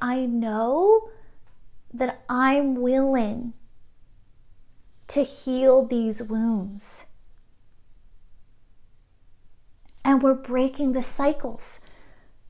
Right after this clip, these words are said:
We're clearing the karma. We're releasing all this pain. And when we think of that, that's massive. Think of all the pain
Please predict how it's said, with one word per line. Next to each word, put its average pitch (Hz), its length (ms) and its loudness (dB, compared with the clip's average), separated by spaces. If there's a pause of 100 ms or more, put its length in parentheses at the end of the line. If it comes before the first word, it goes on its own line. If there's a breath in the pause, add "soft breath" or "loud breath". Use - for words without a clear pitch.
(120)
We're 277 140 2
clearing 294 920 2
the 269 80 2
karma. 262 680 2 (220 loud breath)
We're 254 180 4
releasing 269 1120 4 (100)
all 320 440 4
this 311 280 4
pain. 254 380 -2 (280 loud breath)
And 262 100 -2
when 311 160 2
we 349 80 -2
think 330 320 -4
of 269 120 -4
that, 220 240 0
that's 240 240 -2
massive. 233 600 -2 (340 loud breath)
Think 339 260 0
of 294 120 2 (100)
all 320 280 6
the 339 200 0
pain 285 720 4